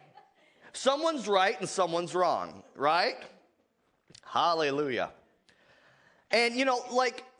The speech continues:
with, with our church here, Revival Christian Center, you know, we're classified as a Word of Faith, Pentecostal, charismatic church.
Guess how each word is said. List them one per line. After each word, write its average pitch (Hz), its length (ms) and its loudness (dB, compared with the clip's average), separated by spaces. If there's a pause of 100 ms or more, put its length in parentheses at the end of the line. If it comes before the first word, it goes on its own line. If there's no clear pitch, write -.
(160)
with, 240 320 -2
with 226 180 0
our 240 200 2
church 208 360 -2
here, 160 320 -2
Revival 147 360 0
Christian 147 300 -6
Center, 156 200 -4
you 160 120 -6
know, 175 140 0
we're 175 180 0
classified 151 640 -2
as 123 100 -4
a - 20 -6
Word 123 220 -2
of 135 80 -10
Faith, 117 260 -4
Pentecostal, 117 520 -4
charismatic 107 600 -8
church. - 360 -10